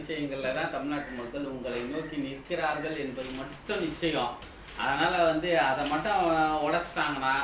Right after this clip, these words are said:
உங்க ம-, உங்களுடைய இந்த ஏமாற்று வேலைகள்ல இருந்து மக்கள் வந்து தங்களை தற்காத்துக் கொள்வார்கள். இந்த பிளாஸ்டிக் ஒழிப்பு வந்து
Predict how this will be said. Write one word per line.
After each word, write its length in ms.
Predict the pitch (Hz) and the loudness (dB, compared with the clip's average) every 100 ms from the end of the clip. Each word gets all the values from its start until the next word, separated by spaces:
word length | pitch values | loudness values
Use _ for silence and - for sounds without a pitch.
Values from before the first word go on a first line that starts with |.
| 139 - - | -2 -8 -10
உங்க 160 | 117 131 131 | 0 2 2
ம-, 280 | 135 131 131 | 4 4 4
உங்களுடைய 580 | 131 131 135 135 139 131 | 2 -4 -6 -4 -2 -2
இந்த 240 | 123 127 | -2 -2
ஏமாற்று 420 | 143 165 165 151 | 0 2 2 0
வேலைகள்ல 520 | 147 139 135 127 117 117 | -2 -2 -2 -2 -4 -2
இருந்து 400 | 135 143 131 120 110 120 | -2 -2 -2 -2 -6 -6
மக்கள் 300 | 117 117 143 | -6 -4 -4
வந்து 500 | 120 110 135 214 214 - - - - | -4 -4 -2 -4 -4 -10 -16 -18 -6
தங்களை 380 | 127 123 131 147 | -4 -2 -4 -2
தற்காத்துக் 440 | 139 135 - 113 | -2 -2 -2 -2
கொள்வார்கள். 460 | 110 107 104 98 95 - - - - | -4 -2 -4 -4 -8 -12 -16 -16 -10
இந்த 140 | 117 131 | -4 -2
பிளாஸ்டிக் 440 | 156 165 - 175 | 2 2 2 0
ஒழிப்பு 280 | 156 143 147 | 0 -2 -2
வந்து 280 | 139 139 | -4 0